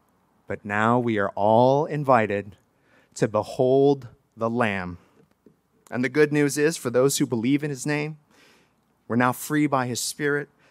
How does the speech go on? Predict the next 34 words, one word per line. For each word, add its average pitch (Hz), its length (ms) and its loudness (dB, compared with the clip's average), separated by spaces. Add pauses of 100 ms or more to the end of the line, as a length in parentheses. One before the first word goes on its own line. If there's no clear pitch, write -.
to - 120 -10
reflect 143 760 -6
and 107 160 -6
be 123 140 -2
conformed 135 580 -4
to 123 60 -10
the 101 120 -8
true - 360 0
image 135 280 -4
of 98 120 -10
God 131 400 -4 (680)
and 123 200 -2
bear 143 180 8
witness 151 440 0
to 131 120 -4
his 113 140 -4
life 120 440 0
and 104 200 -10
light 127 460 2
in 117 120 -6
the 113 80 0
world. 143 520 0 (2500)
So - 180 -12
let 120 180 -2
us 135 140 -6
hear 131 300 -4
this 92 200 -8
voice 98 440 -4
that's - 200 -14
crying 98 360 -6
out 90 160 -10
in 90 60 -20
the 90 80 -14
wilderness. 90 720 -16